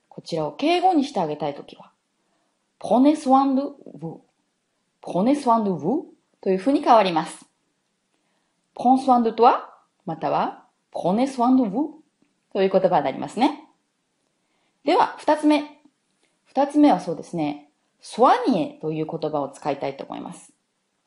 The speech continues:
このsoignerという言葉には、世話をするといった意味がありますので、自分自身で世話をしてねということで、お大事にという表現になる。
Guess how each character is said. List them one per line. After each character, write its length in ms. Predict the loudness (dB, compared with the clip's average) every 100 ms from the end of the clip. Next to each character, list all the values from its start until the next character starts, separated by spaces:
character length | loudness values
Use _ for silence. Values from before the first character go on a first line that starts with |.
| _ _ _ _ -8
こ 140 | -2
の 140 | -2
soigner 720 | -2 0 2 2 2 -2 -4 -10
と 80 |
い 60 | -12
う 40 | -10
言 120 | -6 -2
葉 120 | 0
に 160 | 0 0
は、 260 | -2 -6 _ _ _ _ _ _ _ _
世 280 | -6 -2
話 260 | 2 2 0
を 60 | -6
す 200 | -10 -14
る 140 | -14
と 200 | -6 -4
い 60 | -4
っ 100 | 0
た 120 | 0
意 80 | 0
味 140 | -2
が 80 | -2
あ 40 |
り 80 | -2
ま 140 | -4
す 120 | -4 -6
の 120 | -2
で、 320 | -2 -4 -12 _ _ -10
自 160 | -4
分 240 | 4 6 6
自 180 | 4
身 220 | -2 0 0
で 240 | -2 -6
世 200 | -10 -4
話 180 | -2 -2
を 80 | -4
し 100 | -6
て 160 | -4
ね 300 | -4 -4 -8
と 100 | -8
い 120 | -4 -2
う 80 |
こ 160 | -2 -2
と 120 | 0
で、 360 | 2 2 2 -2 -20 -20 _
お 140 | 0 4
大 180 | 4
事 80 | 2
に 280 | -2 -4 -8
と 100 | -4
い 140 | -2 0
う 60 |
表 180 | 2 4
現 80 | 2
に 60 | 2
な 100 |
る。 100 | -2